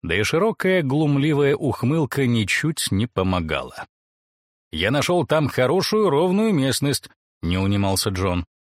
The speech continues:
"Видел, но, я полагаю, наш шатёр на ней не поместится?" Айлин принялась помогать тем, кто тащил тележку вверх по склону.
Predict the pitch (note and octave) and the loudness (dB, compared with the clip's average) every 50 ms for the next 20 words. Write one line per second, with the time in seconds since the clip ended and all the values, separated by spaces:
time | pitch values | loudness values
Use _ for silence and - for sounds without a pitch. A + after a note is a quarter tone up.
0 | _ _ _ _ _ _ _ _ _ _ _ - E2 F#2 G2+ C#3 G3+ A3 E3+ A2+ | _ _ _ _ _ _ _ _ _ _ _ -4 -2 -2 0 0 0 0 0 0
1 | G#2 F#2+ D#2+ D2+ C#2 C#2 - - - F#2+ F#2 F#2 G2 G#2 A#2 E2+ F#2+ F#2+ - - | 0 0 0 -2 -4 -6 -8 -8 -6 -4 -2 -2 -2 -2 -2 0 -2 -2 0 0
2 | F3+ F3 F3 D#3 F3 F#3+ G3+ G3 F#3+ D#3+ D3 E3 E3 - - - - C3+ B2 - | 0 0 0 0 0 0 2 2 2 0 0 0 0 0 -2 -2 -2 -2 -2 0
3 | - E3 F#3+ F3+ D#3 D3 C#3 B2 B2+ D#3 E3+ D#3 A#2 - - _ _ - F2 G#2 | 0 0 0 0 0 0 0 0 0 0 0 0 -2 -4 -6 _ _ -4 -2 -2
4 | A2 - A#2 G#2+ G#2+ E3 G#3 - - - F3+ C3+ - - F2 - _ _ _ _ | 0 0 0 0 2 2 0 -2 -2 -2 -2 -2 -2 -4 -4 -6 _ _ _ _
5 | _ _ _ _ _ _ _ _ _ _ _ _ _ _ _ _ _ _ _ - | _ _ _ _ _ _ _ _ _ _ _ _ _ _ _ _ _ _ _ -4
6 | E2+ F2+ G2 G#2 G2+ G2+ G2+ F#2+ F#2+ E2+ - F#2+ F#2+ F#2 F#2 F#2 F#2+ - - - | -2 0 0 0 0 0 0 0 -2 -2 -2 -2 0 0 0 0 0 -2 -2 -2
7 | F#2 F#2 F#2 F2+ F#2 F2 E2+ - - B2 B2 A#2 G#2+ F2+ - - F2+ G2 F2 - | -2 -2 -2 -2 -2 -2 -2 -4 -2 -2 0 0 -2 -2 -4 -4 -2 -2 -2 0
8 | - A2 G2+ F#2 - - G#2 F#2 G2+ G2+ - - - G2 F2 E2+ G2 G2 F2 - | 0 -2 -2 -2 -2 -2 -2 -2 -2 -2 -2 -4 -4 -4 -2 -2 -2 -2 -2 -2
9 | - G#2 F#2 - - F#2 D#2+ C2+ C2+ - | -2 -2 -2 -2 -4 -6 -6 -6 -8 -12